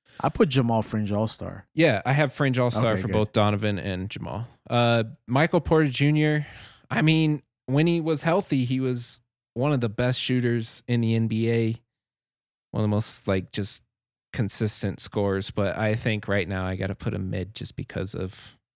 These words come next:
Speaker 1: Yeah, I'm not arguing.
Speaker 2: we don't know where he's gonna be at the end of the
Speaker 1: You
Speaker 2: season.
Speaker 1: need to play too.
Speaker 2: Jamal, fringe all-star.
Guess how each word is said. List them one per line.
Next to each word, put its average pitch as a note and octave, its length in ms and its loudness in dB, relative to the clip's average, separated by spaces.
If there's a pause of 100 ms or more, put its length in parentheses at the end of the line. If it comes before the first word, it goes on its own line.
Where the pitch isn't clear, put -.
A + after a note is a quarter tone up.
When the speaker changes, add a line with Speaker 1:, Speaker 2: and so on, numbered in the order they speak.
(180)
Speaker 1:
Yeah, F2+ 260 -6
I'm F#2 100 -6
not G#2+ 160 -2
arguing. G2 320 -2
Speaker 2:
we G#2 80 4
don't F#2+ 280 -2
know F#2+ 380 -2
where F#2 220 -2
he's F#2 160 -2
gonna G2 160 -4
be F#2 140 -4
at F#2 60 -6
the - 80 -8
end A2 120 -6
of - 60 -8
the - 60 -4
Speaker 1:
You A#2+ 100 2
Speaker 2:
season. A#2 180 2
Speaker 1:
need G#2 40 -2
to - 60 -6
play G2+ 280 -4
too. - 180 -8
Speaker 2:
Jamal, B2+ 580 4 (180)
fringe A2+ 360 0
all-star. G2 640 0